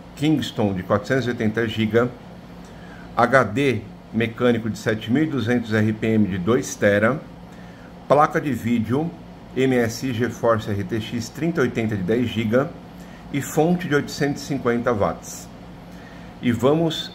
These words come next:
e também tem cabos na placa de vídeo da Lion Lee, o Streamer Plus V dois.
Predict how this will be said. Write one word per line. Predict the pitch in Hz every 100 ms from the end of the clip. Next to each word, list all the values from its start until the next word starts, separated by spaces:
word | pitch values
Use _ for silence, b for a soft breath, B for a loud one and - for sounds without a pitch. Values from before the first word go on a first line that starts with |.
| -
e | 120
também | 123 113 123
tem | 143 156
cabos | 151 127 117 110 147 - - - - - -
na | 104
placa | 107 107 110
de | 110
vídeo | 113 113
da | 117 98 98
Lion | 113
Lee, | 113 117 151 -
o | 117
Streamer | - 120 135 131
Plus | - 113 123 110
V | 95 131
dois. | 107 101 107 - -